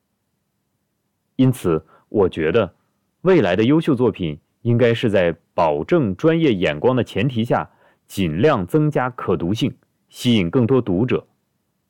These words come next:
善叙事是古人衡量史学才能的标志，而理论或结论是否便于理解，其实也应该是衡量未来史家水平的标尺。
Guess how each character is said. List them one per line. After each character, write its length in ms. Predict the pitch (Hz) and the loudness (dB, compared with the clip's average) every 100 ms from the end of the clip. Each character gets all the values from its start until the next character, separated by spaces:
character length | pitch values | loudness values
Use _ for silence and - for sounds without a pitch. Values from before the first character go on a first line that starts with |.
| _ _ _ _ _ | _ _ _ _ _
善 320 | - 170 123 | -2 2 2
叙 220 | 104 131 | 2 0
事 320 | 113 131 92 - _ | 2 0 -2 -6 _
是 140 | - 151 | -6 -2
古 200 | 127 101 | 0 2
人 140 | 98 | 2
衡 240 | 120 113 147 | 0 0 2
量 200 | 110 117 | 2 0
史 200 | - 98 | -4 -4
学 120 | 123 | -2
才 300 | 120 95 123 | -4 -2 0
能 160 | 160 104 | 2 2
的 80 | |
标 260 | 92 123 123 | 2 2 2
志， 280 | 123 98 - _ _ | 0 -6 -6 _ _
而 160 | - 160 | 0 2
理 200 | 143 98 | 4 2
论 200 | 143 160 | 2 2
或 160 | 147 | 0
结 220 | 113 98 104 | 0 0 2
论 300 | 180 131 - _ | 2 2 -2 _
是 200 | - - | -12 -4
否 160 | 226 120 | 0 2
便 240 | - 160 | 2 2
于 80 | 139 | 2
理 260 | 139 110 196 | 0 0 0
解， 320 | 185 80 76 _ _ | -2 -4 -4 _ _
其 200 | - 127 | -4 -2
实 200 | 151 160 | 0 0
也 280 | 117 92 76 | -2 -2 0
应 220 | 98 202 | 2 2
该 180 | 220 214 | 2 0
是 160 | - | -2
衡 240 | 104 - 101 | -4 -2 0
量 300 | 117 87 101 _ - | 2 0 -4 _ -2
未 260 | 143 135 | 2 2
来 200 | 92 85 | 2 0
史 240 | 107 - 87 | -2 -4 -4
家 220 | 80 110 | -2 -2
水 380 | 117 - 87 76 | -2 -4 -2 -4
平 260 | - 85 | -8 -4
的 260 | 117 117 71 _ _ | 0 0 -2 _ _
标 240 | 107 95 | 2 2
尺。 240 | 92 - | 0 -6